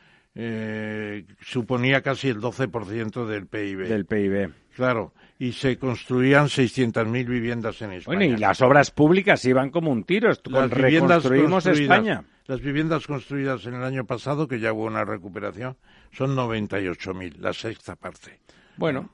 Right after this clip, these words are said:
Speaker 2: ya, eso ya fue significativo.
Speaker 1: Y
Speaker 2: En el
Speaker 1: ahí
Speaker 2: año dos mil catorce, de golpe,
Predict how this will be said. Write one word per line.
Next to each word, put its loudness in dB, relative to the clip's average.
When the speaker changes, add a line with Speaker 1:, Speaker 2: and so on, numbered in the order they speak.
Speaker 2:
ya, 2
eso 2
ya 4
fue -2
significativo. -4
Speaker 1:
Y 0
Speaker 2:
En 6
el 4
Speaker 1:
ahí 4
Speaker 2:
año 6
dos 4
mil 2
catorce, 2
de 4
golpe, 4